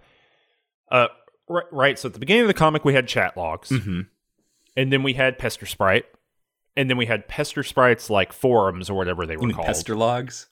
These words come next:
Speaker 2: Pester Chum?
Speaker 1: Pester Logs. Yeah. What? What? Oh yeah. Pe-, yes. Pester Logs. But what was, what was the, uh, di-, like, the little forum rooms?
Speaker 2: Oh, the
Speaker 1: The chat
Speaker 2: memos.
Speaker 1: rooms? The memos. So then we had memos,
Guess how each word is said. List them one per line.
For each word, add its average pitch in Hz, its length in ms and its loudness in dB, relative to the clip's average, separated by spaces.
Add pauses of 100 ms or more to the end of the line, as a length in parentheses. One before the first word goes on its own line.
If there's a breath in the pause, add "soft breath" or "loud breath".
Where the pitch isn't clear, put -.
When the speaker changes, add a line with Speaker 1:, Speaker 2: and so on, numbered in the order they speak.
Speaker 2:
Pester - 280 -6
Chum? 117 340 -6
Speaker 1:
Pester 117 260 -2
Logs. 104 460 2 (200)
Yeah. 117 200 2
What? 92 260 -4
What? 92 300 -6
Oh 104 100 0
yeah. 76 240 -6
Pe-, - 220 -14
yes. - 400 -18 (400 soft breath)
Pester - 260 -12
Logs. 78 400 -14 (300 soft breath)
But 127 80 4
what 175 140 4
was, 196 160 -2
what 175 280 0
was 185 140 -2
the, 151 340 0
uh, 117 80 -2
di-, 101 260 -6
like, 110 220 -2
the 113 100 -4
little 110 200 -4
forum 113 500 0
rooms? 120 320 0
Speaker 2:
Oh, 113 80 4
the 92 100 0
Speaker 1:
The 95 300 0
chat 85 240 0
Speaker 2:
memos. 131 80 0
Speaker 1:
rooms? 123 340 -6 (480)
The 123 120 2
memos. 110 540 0
So - 200 -6
then 135 100 2
we 165 80 0
had 160 140 2
memos, 110 600 -2